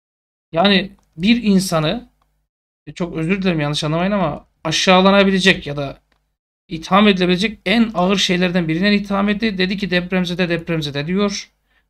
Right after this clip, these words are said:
Ama dedi, depremzede falan bunun umurunda değil. İşte ben, benden iki yüz elli tane ev yapılmam,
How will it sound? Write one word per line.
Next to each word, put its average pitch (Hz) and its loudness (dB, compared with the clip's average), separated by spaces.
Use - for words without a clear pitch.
Ama 170 0
dedi, 147 -4
depremzede 160 -2
falan 143 -4
bunun 143 -4
umurunda 143 -4
değil. 196 -2
İşte - -10
ben, 185 4
benden 185 2
iki 175 -4
yüz 180 0
elli 185 2
tane 156 0
ev 175 0
yapılmam, 170 0